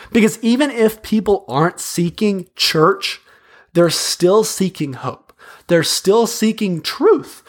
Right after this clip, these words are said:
They're still seeking forgiveness and absolvation from their past mistakes.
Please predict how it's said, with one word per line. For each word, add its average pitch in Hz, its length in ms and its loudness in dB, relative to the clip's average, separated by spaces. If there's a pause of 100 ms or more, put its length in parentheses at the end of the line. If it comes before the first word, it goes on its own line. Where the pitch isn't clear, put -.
(220)
They're 180 160 2
still 214 340 0
seeking 214 640 -4 (180)
forgiveness 180 840 0
and 165 100 0
absolvation 147 960 2
from 147 200 -4
their 123 120 -4
past 165 500 -2
mistakes. 160 800 0